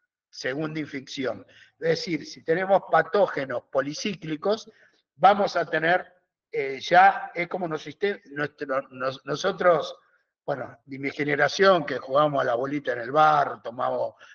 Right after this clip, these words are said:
agua de la canilla, todo lo que ustedes quieran, digamos,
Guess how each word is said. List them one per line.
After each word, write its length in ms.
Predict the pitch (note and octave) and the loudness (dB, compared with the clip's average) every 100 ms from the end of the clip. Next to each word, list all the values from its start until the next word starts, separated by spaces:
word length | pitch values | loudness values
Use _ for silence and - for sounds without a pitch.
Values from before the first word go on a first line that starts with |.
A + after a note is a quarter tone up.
| _ | _
agua 320 | C3+ C#3+ C3+ B2 | -4 0 0 0
de 80 | |
la 140 | A#2 A2 | -2 -4
canilla, 800 | A2+ D3+ E3+ D#3+ D3+ B2+ A#2 A#2 | -4 -2 -2 -4 -6 -8 -8 -4
todo 280 | - E3 D#3 | 2 4 4
lo 120 | B2 | 0
que 160 | A#2+ | -8
ustedes 360 | A#2+ - D#3 D3 | -12 -6 -4 -4
quieran, 440 | - F#3 D#3 E3 - - - _ _ _ _ | -4 -2 2 2 0 -10 -20 _ _ _ _
digamos, 600 | C3 D#3 D#3+ F#3 F#3 | -2 2 4 2 -2